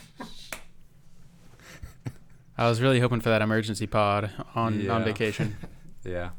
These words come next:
Speaker 1: Not happening.
Speaker 2: No. Uh, we're just gonna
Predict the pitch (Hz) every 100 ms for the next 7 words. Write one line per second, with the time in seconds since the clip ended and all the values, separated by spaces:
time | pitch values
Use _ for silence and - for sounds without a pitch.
0 | - - - - - - - - - -
1 | 131 131 131 117 110 101 - - 87 82
2 | 90 - - - - - - - - -
3 | - - - 95 87 87 85 - 98 98
4 | 92 - 92 90